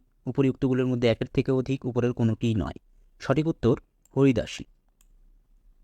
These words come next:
ঠিক আছে? পনেরো নম্বর প্রশ্ন, গৃহ পরিত্যক্তা সূর্যমুখী যার কুটিরে আশ্রয় নিয়েছিলেন? হরিদাসী, হরিমতী, হরমণি, উপরিউক্তগুলোর মধ্যে একের থেকে অধিক, উপরের কোনোটি নয়। সঠিক উত্তর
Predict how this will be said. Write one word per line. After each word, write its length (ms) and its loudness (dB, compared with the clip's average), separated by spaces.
ঠিক 120 0
আছে? 200 -2
পনেরো 180 4
নম্বর 280 4
প্রশ্ন, 400 -2
গৃহ 280 2
পরিত্যক্তা 760 2
সূর্যমুখী 800 0
যার 320 2
কুটিরে 500 -2
আশ্রয় 520 -2
নিয়েছিলেন? 540 -4
হরিদাসী, 500 2
হরিমতী, 580 0
হরমণি, 640 0
উপরিউক্তগুলোর 540 -4
মধ্যে 240 -2
একের 280 -2
থেকে 180 -2
অধিক, 380 0
উপরের 300 -4
কোনোটি 420 -2
নয়। 280 0
সঠিক 300 -2
উত্তর 400 0